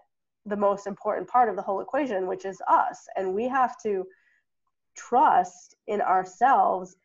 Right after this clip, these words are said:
and to know what's right for us sometimes. And I think that's a part that always gets lost. You go and you want, you know, which one is right for me right now? That it, because we're so used to, you know, uh, this quick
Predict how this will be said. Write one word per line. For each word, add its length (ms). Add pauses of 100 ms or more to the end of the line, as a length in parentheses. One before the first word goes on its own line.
(300)
and 140 (160)
to 100
know 640
what's 260
right 160
for 120
us 180
sometimes. 560 (320)
And 80
I 80
think 180
that's 200
a 40
part 260
that 180
always 340
gets 240
lost. 380
You 80
go 240
and 120
you 80
want, 360 (280)
you 120
know, 240
which 280
one 160
is 120
right 200
for 100
me 180
right 260
now? 380 (340)
That 180
it, 140
because 260
we're 160
so 260
used 400
to, 340 (360)
you 120
know, 220
uh, 120 (480)
this 200 (140)
quick 300